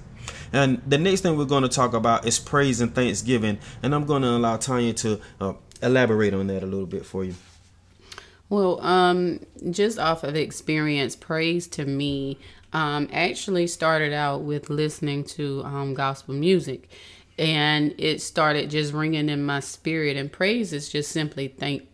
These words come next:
Speaker 2: thanksgiving for God. Um, you thank him for everything that you have, everything that you, who you are, and where you've been, your trials as well as your tribulations,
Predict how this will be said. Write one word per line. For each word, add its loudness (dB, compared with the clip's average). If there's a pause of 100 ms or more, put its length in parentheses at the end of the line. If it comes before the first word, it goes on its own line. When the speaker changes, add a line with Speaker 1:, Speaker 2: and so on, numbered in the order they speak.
Speaker 2:
thanksgiving -4
for -8
God. -6 (360)
Um, 0
you 0
thank 0
him -4
for -8
everything -4
that -8
you -8
have, -6
everything -6
that -8
you, -18
who -6
you -6
are, -2 (360)
and 0
where 2
you've -6
been, 2
your -2
trials -2
as -2
well -2
as -4
your -4
tribulations, -6